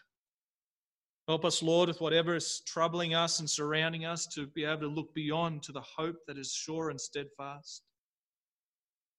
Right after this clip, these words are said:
Lord, as we look at a world around us that is so troubled and fragile and hopeless, Lord, that you'd help us look beyond to Christ and to the promises that are certain.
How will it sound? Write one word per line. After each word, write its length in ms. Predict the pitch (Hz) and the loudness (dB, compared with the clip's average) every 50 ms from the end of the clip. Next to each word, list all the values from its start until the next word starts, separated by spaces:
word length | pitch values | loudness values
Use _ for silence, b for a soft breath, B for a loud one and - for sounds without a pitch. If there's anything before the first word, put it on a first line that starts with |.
| _ _ _ _ - | _ _ _ _ 0
Lord, 180 | 156 165 170 | 2 4 4
as 100 | 165 160 | 4 2
we 60 | 160 156 | 2 0
look 160 | 175 165 185 | 0 0 0
at 60 | 170 | 0
a 40 | 156 | 0
world 460 | 147 143 151 165 170 175 175 175 165 | 0 2 4 6 6 6 6 4 2
around 400 | 160 156 156 156 165 170 170 170 | -2 -4 -2 0 2 2 2 2
us 160 | 175 165 165 - | 2 0 0 -2
that 120 | 156 147 | -4 -2
is 120 | 147 - | -2 -2
so 140 | - 156 143 | -2 -4 -4
troubled 580 | 143 - - - 165 165 165 165 170 165 160 147 | -4 -6 -4 0 0 0 0 0 -2 -4 -4 -6
and 120 | 139 127 | -8 -10
fragile 680 | - - 156 160 165 151 143 160 156 156 160 156 151 | -6 -2 0 0 0 0 -2 -2 0 0 0 0 -2
and 120 | 143 135 120 | -4 -6 -6
hopeless, 520 | 131 151 156 156 - 151 139 - - - - | -6 -6 -6 -8 -12 -12 -10 -8 -8 -8 -8
Lord, 240 | 147 147 151 147 | -8 -8 -8 -8
that 60 | 143 131 | -8 -10
you'd 120 | 147 131 | -10 -6
help 200 | 151 165 156 147 | -6 -6 -4 -4
us 180 | 160 139 - - | -6 -6 -4 -4
look 160 | 165 147 - | -6 -4 -4
beyond 460 | - 147 143 156 160 160 156 147 127 - - B B B B B B _ | -4 -2 0 0 0 -2 -2 -4 -8 -10 -16 B B B B B B _
to 100 | - - | -16 -14
Christ 580 | - - - 160 160 165 165 165 151 - - 151 | -12 -8 -2 0 2 4 4 2 2 -2 -4 -6
and 100 | 139 127 | -8 -6
to 100 | - 151 | -6 -4
the 140 | 135 139 143 - _ _ _ - | -4 -4 -4 -6 _ _ _ -6
promises 580 | - 170 175 175 175 165 - - 156 143 135 135 | -2 0 2 2 2 2 0 0 -2 -2 -4 -4
that 120 | 139 135 | -6 -4
are 40 | 135 | -2
certain. 540 | - - - 147 143 151 147 147 160 160 | -2 -2 0 0 0 -2 -2 -4 -8 -12